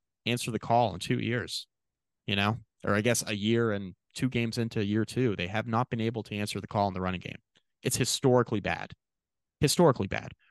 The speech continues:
worse than anything Cornelsen fielded. Everybody,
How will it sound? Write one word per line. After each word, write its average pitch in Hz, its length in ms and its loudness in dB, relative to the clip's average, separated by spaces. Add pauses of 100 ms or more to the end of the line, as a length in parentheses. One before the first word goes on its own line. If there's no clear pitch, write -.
(120)
worse 180 280 4
than 175 120 4
anything 147 360 2
Cornelsen 107 480 0
fielded. - 360 -8 (1400)
Everybody, 143 420 6